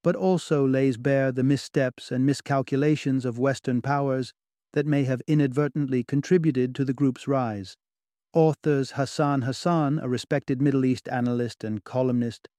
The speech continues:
alongside Michael Weiss, a journalist and fellow at the Institute of Modern Russia, combine their expertise to provide a chilling narrative that reads like a political thriller, yet is grounded in rigorous journalism. This book is a must-listen for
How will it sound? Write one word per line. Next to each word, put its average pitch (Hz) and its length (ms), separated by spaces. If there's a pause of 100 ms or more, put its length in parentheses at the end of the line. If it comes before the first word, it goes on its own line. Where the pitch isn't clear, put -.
(180)
alongside 131 520
Michael 131 340
Weiss, 123 400 (260)
a 131 80
journalist 135 560
and 127 140
fellow 127 320
at 131 100
the 123 120
Institute 127 480
of 120 100
Modern 123 300
Russia, 117 400 (360)
combine 147 400
their 147 120
expertise 139 600
to - 120
provide 131 440
a 127 80
chilling 170 440
narrative 131 540
that 123 180
reads 139 360
like 120 180
a 127 60
political 131 480
thriller, 117 420 (380)
yet 139 240
is 123 100
grounded 127 480
in 120 140
rigorous 120 400
journalism. 107 720 (640)
This 143 220
book 131 340 (100)
is 127 160
a 120 80
must-listen 123 960
for 117 160